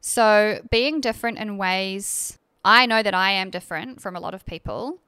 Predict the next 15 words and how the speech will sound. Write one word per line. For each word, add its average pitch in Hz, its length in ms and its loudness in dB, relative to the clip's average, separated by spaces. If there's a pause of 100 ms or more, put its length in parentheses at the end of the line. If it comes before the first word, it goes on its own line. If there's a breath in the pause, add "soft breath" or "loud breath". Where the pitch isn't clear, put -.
(720)
but 185 140 0
it's - 180 -8
in 208 160 -8
things 180 500 -8
that - 120 -10
you 180 100 -12
can 180 220 -18
control. 170 480 -8
So - 140 -8
these 196 180 -6
are 302 80 -6
things 208 300 -10
that 202 80 -12
I've 170 180 -12
learned, 170 640 -10